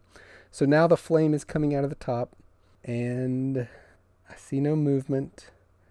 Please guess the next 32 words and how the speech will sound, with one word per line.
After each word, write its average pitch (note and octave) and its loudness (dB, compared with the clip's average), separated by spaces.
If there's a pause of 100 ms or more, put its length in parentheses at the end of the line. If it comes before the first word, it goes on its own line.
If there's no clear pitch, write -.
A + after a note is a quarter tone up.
(220)
And A#2+ 0
then C#3+ 4
it C3 -4
looks C3+ 0
like D#3 2
the C#3+ -2
engine D3 2
fired. A2+ -2 (100)
So - -8
there C3 2
was B2+ 2
a B2+ 2
large C#3 2
blast C3 -4
of A#2+ -10
smoke, - -2
fire C#3+ 4
and C#3 0
smoke, B2 -4 (440)
and C3 4
then F#3 8
a E3 4
large D#3 6
flame D3 4
coming C#3+ 0
out C3+ 2
of B2 0
the B2 -2
top - -2
of C#3+ -6
the B2+ -2
Starhopper. A2+ -4